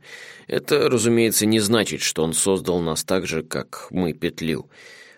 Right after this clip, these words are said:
Правда». Он не договорил, Каору перебил его.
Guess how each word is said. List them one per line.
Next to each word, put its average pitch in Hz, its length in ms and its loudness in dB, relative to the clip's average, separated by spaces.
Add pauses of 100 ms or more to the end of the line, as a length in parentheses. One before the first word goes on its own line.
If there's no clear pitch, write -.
Правда». 98 720 2 (1080)
Он 113 180 2
не 113 80 4
договорил, 110 500 2
Каору 101 380 0
перебил 92 460 0
его. 71 320 -10